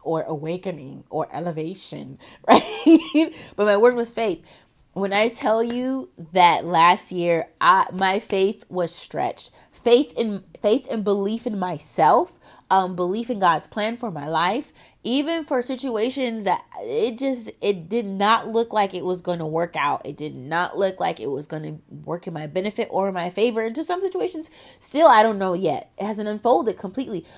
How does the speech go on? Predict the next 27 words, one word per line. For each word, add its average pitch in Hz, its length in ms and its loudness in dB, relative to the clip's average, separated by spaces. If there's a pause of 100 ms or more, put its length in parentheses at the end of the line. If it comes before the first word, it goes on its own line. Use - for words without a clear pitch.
(160)
but 226 320 8
I 196 140 0
had 226 400 -2
to - 140 -10
increase 226 440 -10
my 185 180 -6
faith 185 380 -4
in 175 160 -8
those 170 220 -10
moments. 196 480 -4 (320)
And 180 240 0
I 196 80 6
was 554 260 6
challenged, 311 500 2
y'all. 170 240 2
I 202 140 4
was 381 160 0
stretched. - 320 -4 (160)
So 262 160 -2
don't 415 240 6
take 427 340 0
your 285 160 8
word 254 460 4
for 302 140 -4
the 214 100 -8
year 247 340 -2
lightly. 233 680 0